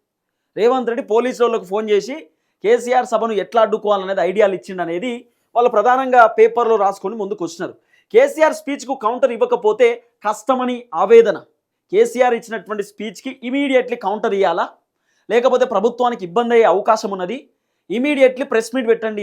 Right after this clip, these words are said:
అని చెప్పి కాంగ్రెస్ పార్టీ లీడర్లందరికీ కూడా రేవంత్ రెడ్డి ఒక మెసేజ్ ఫార్వర్డ్ చేసిండు అనేది ఇంకో పెద్ద చర్చ. ఇప్పటికప్పుడు ప్రెస్ మీట్ పెట్టాల్సిందే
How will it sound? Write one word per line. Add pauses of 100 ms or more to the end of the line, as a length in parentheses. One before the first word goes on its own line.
అని
చెప్పి (100)
కాంగ్రెస్
పార్టీ
లీడర్లందరికీ
కూడా (420)
రేవంత్
రెడ్డి
ఒక (100)
మెసేజ్
ఫార్వర్డ్
చేసిండు
అనేది (420)
ఇంకో
పెద్ద (120)
చర్చ. (760)
ఇప్పటికప్పుడు (100)
ప్రెస్
మీట్ (300)
పెట్టాల్సిందే